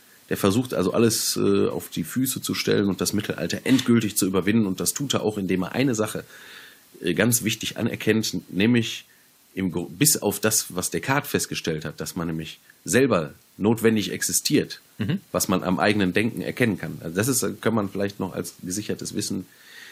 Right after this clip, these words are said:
Speaker 1: das ist a priorisches Wissen für Kant. Also Wissen, was ohne Erfahrungen und ohne Experimente einfach so da ist. Das ist nur das, ne?
Speaker 2: Ja.
Speaker 1: Ich, ich bin, weil ich denke.
Speaker 2: Korrekt.
Speaker 1: Und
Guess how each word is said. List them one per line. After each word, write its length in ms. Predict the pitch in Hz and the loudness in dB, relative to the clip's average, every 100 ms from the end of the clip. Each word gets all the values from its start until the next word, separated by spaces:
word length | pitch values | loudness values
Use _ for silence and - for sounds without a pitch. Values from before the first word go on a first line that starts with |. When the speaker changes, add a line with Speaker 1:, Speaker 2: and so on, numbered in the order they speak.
| - | -6
Speaker 1:
das 140 | 90 - | 2 4
ist 200 | - - | 4 2
a 100 | 123 | 0
priorisches 960 | - - 117 120 123 107 107 92 - | 0 4 8 8 6 4 2 0 0
Wissen 240 | 104 95 78 | 0 0 -2
für 160 | - | -8
Kant. 280 | - 78 78 | -8 -10 -8
Also 200 | 80 82 | -8 0
Wissen, 300 | 107 - 98 | 2 2 2
was 200 | 87 - - | 2 0 2
ohne 300 | 160 160 - | 4 4 2
Erfahrungen 800 | 110 - 113 123 123 123 120 - - - - _ | 0 0 0 0 0 0 -2 -8 -20 -20 -20 _
und 140 | 92 - | -8 2
ohne 260 | 123 147 104 | 6 6 4
Experimente 1040 | 107 - 90 87 95 123 123 117 110 110 - | 0 0 0 2 2 2 2 2 0 -2 0
einfach 300 | 117 117 104 | 2 2 0
so 140 | 101 | 0
da 220 | 82 80 | 0 -2
ist. 280 | 73 - - - - _ _ _ _ | -4 -8 -12 -16 -20 _ _ _ _
Das 140 | 82 85 | -4 0
ist 120 | 80 | 2
nur 140 | 107 120 | 4 4
das, 260 | 82 - | 2 -2
ne? 200 | 90 120 - _ _ _ _ - | -4 -6 -8 _ _ _ _ 0
Speaker 2:
Ja. 100 | 107 | 2
Speaker 1:
Ich, 180 | - - | 0 -2
ich 140 | 113 | 2
bin, 220 | 110 82 - | 2 2 -2
weil 140 | 80 82 | -6 -6
ich 160 | 78 - _ - | -8 -14 _ 0
denke. 260 | 87 80 - _ _ - - | 0 0 -12 _ _ -20 0
Speaker 2:
Korrekt. 360 | 123 87 - - _ _ _ _ _ - | 4 4 0 -10 _ _ _ _ _ 2
Speaker 1:
Und 280 | 120 110 | 2 2